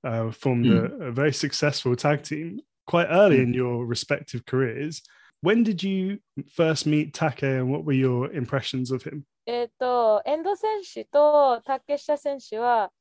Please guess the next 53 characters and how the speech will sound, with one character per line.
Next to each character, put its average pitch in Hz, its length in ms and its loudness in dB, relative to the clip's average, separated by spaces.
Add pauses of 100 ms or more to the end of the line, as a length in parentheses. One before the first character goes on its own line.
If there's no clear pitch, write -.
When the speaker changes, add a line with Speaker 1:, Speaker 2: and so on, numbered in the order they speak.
(380)
Speaker 2:
う 139 80 0
ん。 110 300 2
Speaker 3:
あ 208 140 -4
の、 202 420 -4
な 233 80 -2
ん 226 40 -14
か、 208 180 0
キ - 100 -4
ャ 262 80 4
リ 294 140 2
ア 285 200 4
の 269 340 0
初 277 200 -6
め 285 120 -4
て 254 100 -8
の 208 100 -4
時、 202 380 -14
す - 180 -8
ご 277 160 6
い、 214 240 -2
な 214 80 -8
ん - 20 -12
か、 185 200 -4
め 208 120 -6
っ 220 80 -8
ち - 140 -4
ゃ 233 220 2
良 233 160 -4
か 233 120 0
っ 226 80 -6
た 196 120 -6
の、 190 420 -8
あ 185 140 -6
の、 175 200 -6
Speaker 2:
う 143 40 0
ん。 117 840 2
Speaker 3:
タ 247 140 2
ッ - 20 -8
グ 277 100 -6
チ 330 120 -4
ー 311 60 -6
ム 220 300 -6
を 180 120 -12 (100)
で 208 100 -10
き - 120 -16
ま 220 120 -8
し - 100 -20
た。 143 120 -4
Speaker 2:
は 117 160 2
い。 85 80 -4 (460)
は 139 260 0
い。 - 20 2
Speaker 3:
で、 311 360 6